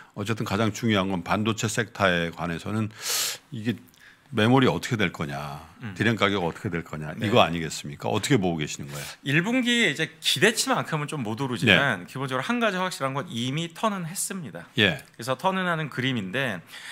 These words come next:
Speaker 2: 자, 그럼 이제 생산 계획이 잘 안 맞으면 그럼 일 년 내내 안 맞진 않겠죠?
Speaker 1: 그러겠죠.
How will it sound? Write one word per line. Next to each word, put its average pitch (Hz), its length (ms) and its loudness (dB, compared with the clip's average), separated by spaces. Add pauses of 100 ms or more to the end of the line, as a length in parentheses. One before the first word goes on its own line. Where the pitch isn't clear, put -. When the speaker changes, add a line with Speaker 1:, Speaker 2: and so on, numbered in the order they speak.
(120)
Speaker 2:
자, - 160 0
그럼 147 260 -2 (440)
이제 113 360 -2 (280)
생산 320 560 4
계획이 233 420 2
잘 190 160 4
안 107 160 2
맞으면 190 440 2
그럼 139 200 -4
일 110 180 -2
년 254 180 4
내내 269 180 2
안 107 100 2
맞진 107 260 -6
않겠죠? 143 460 -6
Speaker 1:
그러겠죠. 98 640 4